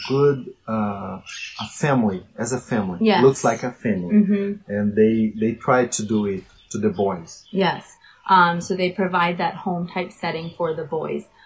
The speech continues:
Speaker 2: Um, and then on the next week they rotate, and so if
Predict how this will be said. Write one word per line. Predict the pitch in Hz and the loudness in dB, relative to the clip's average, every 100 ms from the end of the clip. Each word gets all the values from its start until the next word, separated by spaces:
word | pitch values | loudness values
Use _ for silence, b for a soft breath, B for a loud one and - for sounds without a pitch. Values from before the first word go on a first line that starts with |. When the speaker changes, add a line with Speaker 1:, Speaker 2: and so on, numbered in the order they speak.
| b | b
Speaker 2:
Um, | 185 175 165 160 160 170 - 185 | 2 4 4 -2 -6 -12 -10 -4
and | 185 | 0
then | 190 180 180 185 - | 0 0 -2 -4 -4
on | 180 170 | 0 0
the | 175 | -2
next | 180 202 208 - | -2 -2 -4 -2
week | 202 196 190 | -2 -2 -6
they | 170 | -6
rotate, | 175 180 - 220 269 - | -2 -4 0 -2 -2 -4
and | 170 165 | -8 -8
so | - 175 165 165 165 | -6 -4 -4 -4 -6
if | 170 | -8